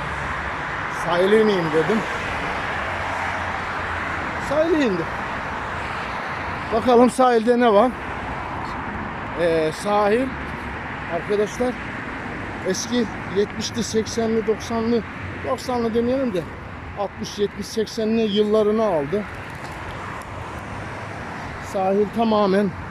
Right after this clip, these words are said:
çakıllandı, kumlandı. Arkadaşlar şuraya bakar mısın?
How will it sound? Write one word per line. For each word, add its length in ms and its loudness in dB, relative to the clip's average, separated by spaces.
çakıllandı, 880 2
kumlandı. 640 6
Arkadaşlar 580 -4
şuraya 220 2
bakar 360 4
mısın? 260 -2